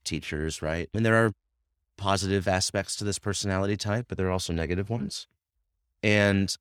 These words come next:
I think I made the connection that this was a Washington type when I first moved to Washington in two thousand seven.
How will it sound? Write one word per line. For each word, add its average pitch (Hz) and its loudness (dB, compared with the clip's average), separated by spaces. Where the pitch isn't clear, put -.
I 110 2
think 135 0
I 123 6
made 107 4
the 107 0
connection 98 -2
that 104 -2
this 107 -6
was 104 -6
a 104 -2
Washington 107 -2
type 107 -2
when 90 -2
I 82 -2
first 87 -4
moved 85 -2
to 98 -4
Washington 92 -4
in 73 -4
two 87 -4
thousand 78 -2
seven. 78 -4